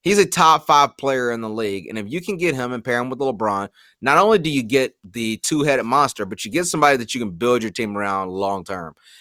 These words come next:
And as much as everybody's high on Brandon Ingram and, and Lonzo and all these other guys, I don't think, I think we can, we can safely say at this point, neither one of them will be Anthony Davis in their career. Uh, I, I, I, Ka-, Brandon Ingram may be an all-star. Lonzo may develop into an all-star. Kuzma may be an all-star.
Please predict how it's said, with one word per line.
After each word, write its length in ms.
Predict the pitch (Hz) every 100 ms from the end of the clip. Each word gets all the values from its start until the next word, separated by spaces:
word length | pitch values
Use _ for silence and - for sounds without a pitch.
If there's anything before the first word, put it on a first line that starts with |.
| _ -
And 380 | 123 120 117 - _ -
as 160 | 120
much 220 | 123 165
as 100 | 196 170
everybody's 360 | 170 160 147
high 220 | 151 139
on 160 | 139 135
Brandon 300 | 127 131 135
Ingram 420 | 131 123 127 127
and, 220 | 117 104 - _ _
and 160 | - 95
Lonzo 360 | 117 135 127
and 80 | 127
all 120 | 123
these 140 | 131 123
other 180 | 127 117
guys, 400 | 110 104 101 - _ _ _ _ _ _ _ _ _ _ _ _ _ -
I 140 | 135 175
don't 200 | 190 165
think, 260 | 165 139
I 120 | 151
think 160 | 165 190
we 80 | 180
can, 200 | 180 139
we 120 | 139
can 120 | 135 120
safely 360 | - 143 135
say 160 | 127 127
at 60 |
this 160 | 113 107
point, 240 | - 107
neither 240 | 107 135 143
one 120 | 131
of 80 | 120
them 160 | 113
will 80 | 107
be 200 | 98 110
Anthony 280 | 107 101 104
Davis 360 | 98 95 92 98
in 80 |
their 140 | 90 85
career. 420 | 87 85 73 69 _ _
Uh, 140 | 107 104 92
I, 140 | 123 127
I, 180 | 127 139
I, 160 | 139 135 _ _ _ _ _ _ _ -
Ka-, 200 | - 139
Brandon 340 | 135 185 185
Ingram 200 | 196 175
may 120 | 165
be 120 | 156
an 60 | 143
all-star. 440 | 131 120 - 90 95
Lonzo 280 | 165 175
may 240 | 151 139 123
develop 300 | 107 107 104
into 120 | 104
an 60 | 98
all-star. 380 | 95 87 92
Kuzma 340 | - 220 220 143
may 160 | 117
be 140 | 104 104
an 60 |
all-star. 480 | 98 95 90 98 90